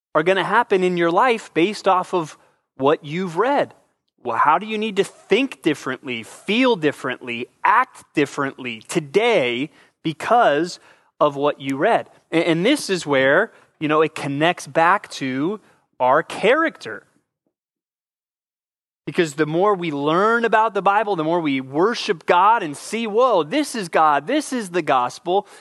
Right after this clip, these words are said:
and apply it, that's gonna build that character that we talked about in the last session. All right? Whoa,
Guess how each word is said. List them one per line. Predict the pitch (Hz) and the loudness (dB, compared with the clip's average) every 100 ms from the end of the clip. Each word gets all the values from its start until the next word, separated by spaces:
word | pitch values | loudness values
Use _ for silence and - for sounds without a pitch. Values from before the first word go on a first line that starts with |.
| - | -6
and | 156 151 | -2 -2
apply | - 208 277 226 | 0 0 2 2
it, | 175 - - - | -2 -4 -8 0
that's | 262 262 - | 0 0 -2
gonna | 220 202 202 - - 147 - | 0 2 0 -2 -20 -10 0
build | 196 254 247 165 | 2 4 2 2
that | 165 160 | 2 0
character | - 185 214 180 139 | 0 2 2 0 -4
that | 131 | -4
we | 139 | -4
talked | 131 139 135 | 0 0 2
about | 135 131 | 2 2
in | 131 | 0
the | 131 | 0
last | 151 190 - | 2 0 -2
session. | 113 - 98 _ _ _ _ _ _ _ - | -12 -12 -18 _ _ _ _ _ _ _ -8
All | 113 | -6
right? | 113 120 139 165 | 0 0 0 -4
Whoa, | 147 226 151 110 | 0 2 2 -2